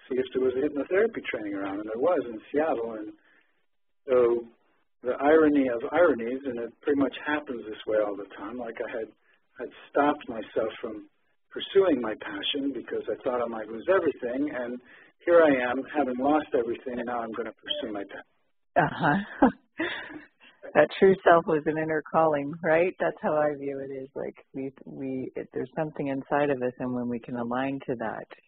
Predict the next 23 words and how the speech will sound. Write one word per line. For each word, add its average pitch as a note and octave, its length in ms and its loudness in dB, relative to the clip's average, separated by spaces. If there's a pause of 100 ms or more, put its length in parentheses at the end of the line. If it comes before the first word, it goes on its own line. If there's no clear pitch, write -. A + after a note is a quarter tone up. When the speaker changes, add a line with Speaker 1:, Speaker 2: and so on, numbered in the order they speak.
(280)
Speaker 2:
um, C3 520 -20 (1200)
either C3 220 4
by A#2+ 160 2
Speaker 1:
Yeah. B2 100 8
Speaker 2:
outside C3 400 4 (100)
circumstances B2+ 800 0
or A#2+ 120 4
by A2+ 140 0 (160)
choice, C3+ 320 4 (160)
right? C3 300 2 (100)
It's - 260 -8
easier D#3 300 2
by B2+ 160 2 (100)
choice, A#2 240 -2
I A#2+ 120 -4
think. C3 260 2 (280)
<laughs> - 280 -6
Um, C#3+ 480 6 (540)
we, C3+ 440 -2 (440)
we C3+ 160 -6 (100)
find C3+ 240 0
our B2 140 0
way C3 340 0